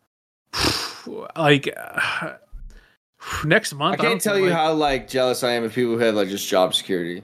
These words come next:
Speaker 2: You know what I mean? That just,
Speaker 1: Yeah.
Speaker 2: like, genuinely, like, just, uh, like, like, people are like, "Oh, that must be so cool, like, what you do." I'm like, "Yeah, it's awesome," but, like, I also would just love, like, just knowing I just have a job tomorrow. You know what I mean?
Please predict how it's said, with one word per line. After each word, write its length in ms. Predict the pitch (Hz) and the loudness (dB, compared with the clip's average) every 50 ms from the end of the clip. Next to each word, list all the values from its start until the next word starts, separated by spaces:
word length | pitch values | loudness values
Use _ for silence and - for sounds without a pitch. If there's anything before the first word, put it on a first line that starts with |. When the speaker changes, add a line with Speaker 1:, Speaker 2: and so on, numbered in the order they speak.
| - _ _ | -16 _ _
Speaker 2:
You 120 | - 113 110 | -4 -2 0
know 100 | 107 107 | 2 2
what 60 | 104 | 4
I 40 | 104 | 4
mean? 200 | 104 104 104 104 | 2 2 2 2
That 180 | 107 104 101 | 2 0 0
just, 80 | 98 - 160 160 151 139 | -2 -2 2 2 2 2
Speaker 1:
Yeah. 60 | 110 | 0
Speaker 2:
like, 320 | 95 90 87 - _ _ | -2 -4 -6 -10 _ _
genuinely, 640 | - 123 117 113 110 107 107 104 104 104 101 98 98 | 2 4 4 4 4 2 0 0 0 2 2 2 2
like, 260 | 98 95 92 90 92 | 4 4 2 2 2
just, 360 | - - - 87 - - - _ _ _ _ _ _ _ _ _ _ _ _ _ _ _ _ _ _ _ _ _ _ _ _ _ _ | 0 -4 -4 -4 -4 -10 -14 _ _ _ _ _ _ _ _ _ _ _ _ _ _ _ _ _ _ _ _ _ _ _ _ _ _
uh, 260 | 98 110 110 101 87 - | 2 4 4 4 2 0
like, 400 | - 78 90 90 92 92 - - _ _ _ _ _ - | -2 0 0 0 0 -2 -4 -16 _ _ _ _ _ -16
like, 260 | 65 67 113 123 113 | -6 -2 -2 -2 0
people 180 | 143 139 139 135 | 0 0 2 2
are 40 | 127 | 0
like, 120 | 127 131 | 0 0
"Oh, 200 | - 175 170 156 | 0 0 0 2
that 160 | 139 156 160 156 | 2 0 0 0
must 140 | 156 151 131 | 0 0 0
be 80 | 135 | -2
so 240 | 127 - 151 143 135 | -2 0 0 0 0
cool, 340 | 131 - 143 127 117 110 107 | 0 2 2 2 2 2 0
like, 300 | 104 107 104 101 98 - | 0 0 0 0 -2 0
what 140 | 113 110 101 | 0 2 2
you 60 | 104 101 | 2 2
do." 120 | 104 104 | 0 0
I'm 80 | 113 139 | 0 0
like, 140 | 160 170 - | -2 0 2
"Yeah, 140 | 196 190 165 | 2 2 2
it's 140 | - - - | 2 -2 -2
awesome," 380 | - 139 139 135 - 120 113 110 | 0 0 0 0 0 -4 -2 0
but, 100 | 110 104 | 2 2
like, 260 | 104 104 104 101 - _ - - _ _ - - - _ _ | 2 2 0 -2 -4 _ -20 -20 _ _ -20 -20 -20 _ _
I 60 | - | 0
also 260 | 147 147 147 143 147 139 | 0 2 2 2 2 0
would 100 | 135 127 | 0 0
just 180 | 123 120 104 104 | -2 -6 -8 -6
love, 480 | 113 117 120 120 120 120 117 113 107 107 | -2 0 2 2 2 2 0 -2 -2 0
like, 240 | 117 113 110 110 | 0 0 0 -2
just 180 | - 120 110 101 | -4 -4 -4 -2
knowing 640 | 113 117 113 113 117 113 113 113 110 113 113 110 110 _ _ _ _ _ _ _ _ _ _ _ _ _ _ _ _ _ _ | -2 0 2 2 2 2 2 0 0 -4 -6 -10 -16 _ _ _ _ _ _ _ _ _ _ _ _ _ _ _ _ _ _
I 120 | 123 127 | 2 2
just 160 | 117 113 113 | 2 0 0
have 160 | - 120 113 107 | 2 2 2 2
a 40 | |
job 360 | 104 107 113 104 107 110 107 - | 0 0 2 2 2 0 -2 -6
tomorrow. 420 | - 120 117 113 113 110 117 127 | -4 0 2 2 2 0 -2 -4
You 160 | 123 120 131 | -4 -2 0
know 60 | 135 | 2
what 100 | 131 131 | 2 2
I 60 | 127 127 | 2 2
mean? 260 | 131 131 127 123 | 2 0 0 -2